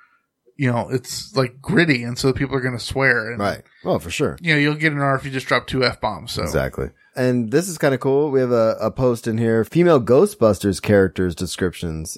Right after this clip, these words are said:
Speaker 2: Uh, are you interested in this? I think this is kinda fun.
Speaker 1: Yeah, well, they're, you know, anytime that they're, they're just starting to give, uh, you know, character
Speaker 2: Some details.
Speaker 1: descriptions, it,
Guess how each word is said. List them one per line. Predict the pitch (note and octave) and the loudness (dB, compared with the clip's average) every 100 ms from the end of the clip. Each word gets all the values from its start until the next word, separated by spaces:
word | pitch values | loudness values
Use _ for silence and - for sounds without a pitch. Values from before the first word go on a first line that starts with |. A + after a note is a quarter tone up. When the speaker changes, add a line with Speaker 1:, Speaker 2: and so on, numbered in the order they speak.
| - | -6
Speaker 2:
Uh, | G2 F#2+ F#2+ F2+ - _ _ _ _ _ - | -2 2 0 -2 -8 _ _ _ _ _ -2
are | |
you | G#2+ | 0
interested | B2 - D#3 | 0 0 0
in | D#3 | 2
this? | F3 F3 | 2 2
I | |
think | F#3+ F#3+ | 2 2
this | C#3 | 0
is | B2 | 0
kinda | B2 A2 | 0 0
fun. | A2+ D#2+ - - - - | 0 -2 -6 -20 -20 -4
Speaker 1:
Yeah, | G#3 | 0
well, | G3 G3+ | 2 2
they're, | A3 | 0
you | A3 A3 | -2 -2
know, | G#3+ G3+ | -2 -2
anytime | F3+ C#3+ C#3+ F#3+ G3 F#3+ E3+ | -6 -10 -6 -2 -2 -2 -2
that | D3+ | 0
they're, | D#3 C#3 C#3 | 2 4 2
they're | C#3 C3+ | 0 0
just | B2+ | 0
starting | D3+ C3+ | 0 0
to | C3 | -2
give, | C3 B2+ A#2+ | -2 -2 -2
uh, | B2 A#2+ A2+ A2+ - _ _ | -4 -4 -6 -10 -18 _ _
you | C#3+ | -10
know, | B2 | -10
character | - C3+ | -4 -2
Speaker 2:
Some | G#2 F#2+ | 0 0
details. | F#2+ G2+ G2+ G#2+ | 2 2 2 2
Speaker 1:
descriptions, | B2+ B2 | -4 -6
it, | C3 | -8